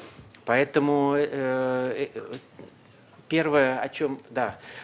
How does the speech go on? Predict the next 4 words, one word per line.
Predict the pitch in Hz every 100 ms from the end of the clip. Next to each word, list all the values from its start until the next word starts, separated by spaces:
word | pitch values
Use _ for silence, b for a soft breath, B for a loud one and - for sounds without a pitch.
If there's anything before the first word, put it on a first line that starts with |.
| B
а, | 117 117 113 117 - - - - - - - - - - - - - - - -
поэтому | 151 160 156 156
вот, | 143 185 - 147
э, | 143 143 139 131